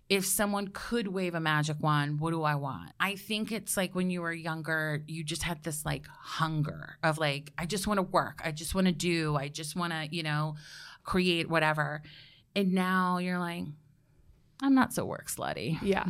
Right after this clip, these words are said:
Speaker 1: You know, like, I've
Speaker 2: Yeah.
Speaker 1: refined it. How can you push, I think, your own self-doubt a little further about if you're like,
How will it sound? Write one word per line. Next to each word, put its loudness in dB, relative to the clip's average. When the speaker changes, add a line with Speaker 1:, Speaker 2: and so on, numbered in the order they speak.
Speaker 1:
You 8
know, 6
like, 2
I've 2
Speaker 2:
Yeah. 6
Speaker 1:
refined 2
it. -2
How 2
can 4
you 4
push, 0
I -2
think, -2
your 0
own 0
self-doubt -2
a 2
little 0
further -6
about 2
if -12
you're -8
like, -4